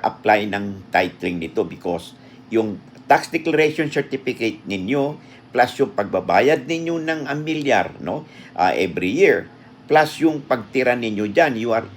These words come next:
in possession of that property. Pag pinagsama-sama mo yan, that means you are there in the concept of an owner. At kung kayo matagal na dyan, no, twenty years or thirty years na,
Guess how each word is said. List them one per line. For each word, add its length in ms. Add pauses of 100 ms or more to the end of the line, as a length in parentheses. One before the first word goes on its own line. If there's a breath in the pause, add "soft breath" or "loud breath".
in 160
possession 720
of 160
that 80 (160)
property. 640 (320 loud breath)
Pag 160
pinagsama-sama 960
mo 240
yan, 240 (400 loud breath)
that 240
means 320
you 400
are 160
there 480
in 240
the 160
concept 400 (160)
of 240
an 240 (240)
owner. 480 (320 loud breath)
At 160
kung 160
kayo 320
matagal 480
na 80
dyan, 320 (240 loud breath)
no, 160
twenty 480
years 240
or 160
thirty 480
years 240
na, 320